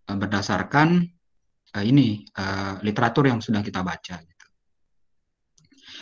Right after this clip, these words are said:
Ya sederhana kayak gini deh. Kalau kalian ketemu temen di A T M, eh, teman kalian masuk A T M nih, kemudian ketemu temen yang sedang melakukan transaksi lewat A T M. Saya tanya sekarang, kalian sapa temennya atau enggak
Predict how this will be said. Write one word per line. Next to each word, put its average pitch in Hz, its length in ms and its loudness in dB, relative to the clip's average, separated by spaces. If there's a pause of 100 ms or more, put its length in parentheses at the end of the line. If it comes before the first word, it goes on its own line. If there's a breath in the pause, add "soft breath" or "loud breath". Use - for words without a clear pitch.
(600 loud breath)
Ya 120 160 6
sederhana 156 480 8
kayak 139 160 8
gini 117 160 8
deh. 101 200 -2 (520)
Kalau 135 160 4
kalian 185 360 10
ketemu 147 360 8
temen 131 320 8
di 120 200 2
A 143 120 -4
T 220 120 0
M, 95 200 -4 (640)
eh, 95 160 -6
teman 123 280 2
kalian 160 280 4
masuk 123 240 2
A 101 80 -4
T 92 80 -6
M 117 160 0
nih, 101 160 -6
kemudian 127 480 0
ketemu 135 320 4
temen 143 320 8
yang 147 320 8 (520)
sedang 139 240 4
melakukan 135 320 6
transaksi 123 480 2
lewat 117 160 2
A 110 80 -4
T 98 160 -6
M. 90 400 -6
Saya 101 160 -8
tanya 110 240 2
sekarang, 90 320 -8 (560)
kalian 226 400 8
sapa 147 320 4
temennya 156 400 8
atau 131 80 4
enggak - 240 -2